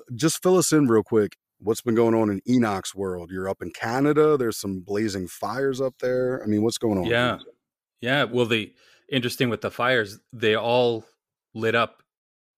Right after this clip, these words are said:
Speaker 2: all at once. So that's interesting, isn't it? There's a, a video, I think I sent one to you, of
Speaker 1: Yeah,
Speaker 2: a
Speaker 1: you
Speaker 2: guy
Speaker 1: did
Speaker 2: who,
Speaker 1: send it to me.
Speaker 2: yeah.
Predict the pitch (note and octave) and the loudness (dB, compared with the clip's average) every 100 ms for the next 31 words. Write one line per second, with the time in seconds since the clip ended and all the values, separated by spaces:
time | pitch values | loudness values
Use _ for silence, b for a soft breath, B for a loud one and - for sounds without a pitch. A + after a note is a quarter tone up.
0 | _ G#2+ G#2 G2+ F#2+ A2+ A#2 F#2 - - | _ 0 0 0 -4 -2 -2 -4 -12 -18
1 | - _ _ _ _ _ _ - G2 F#2 | -20 _ _ _ _ _ _ -6 -4 -2
2 | F2+ E2+ - _ _ _ _ - F#2+ C3+ | -4 -6 -12 _ _ _ _ -6 -4 -4
3 | F#2 F#2 - A2+ A2 F#2+ A2 D3+ _ _ | -6 -10 -10 -8 -6 -6 -8 -12 _ _
4 | _ _ - G#2+ F#2+ G2 F2 - F#2+ A2+ | _ _ -6 -4 -2 -4 -4 -8 -4 0
5 | B2 F2+ C3+ A#2 - A#2+ A2 G2+ - G#2 | 0 -2 -4 -4 -4 -6 -6 -8 -8 -6
6 | B2+ G#2 F2+ _ _ _ _ - F#2+ F#2+ | -4 -4 -8 _ _ _ _ -8 0 4
7 | A#2 G2+ G2+ A2+ G#2+ G2+ F#2+ F2+ - A#2+ | 4 4 2 2 2 -2 -2 -4 -2 0
8 | E2+ | -2